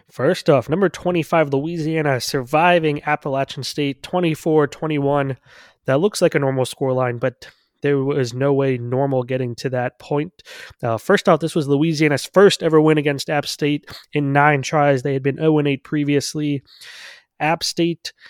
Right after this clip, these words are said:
got the ball down three, drove down the field, got it to a thirty-yard field goal attempt,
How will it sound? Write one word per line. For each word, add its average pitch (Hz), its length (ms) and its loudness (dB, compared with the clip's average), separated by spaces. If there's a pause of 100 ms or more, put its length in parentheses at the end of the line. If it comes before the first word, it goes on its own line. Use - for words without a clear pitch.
(200)
got 165 240 2
the 165 100 2
ball 151 400 6
down 151 480 2
three, 156 600 -2
drove 160 440 4
down 160 220 2
the 151 80 2
field, 151 640 2 (480)
got 160 180 2
it 165 80 0
to 156 160 0
a 135 60 2
thirty-yard 175 580 4
field 175 220 2
goal 160 140 6
attempt, 160 420 -2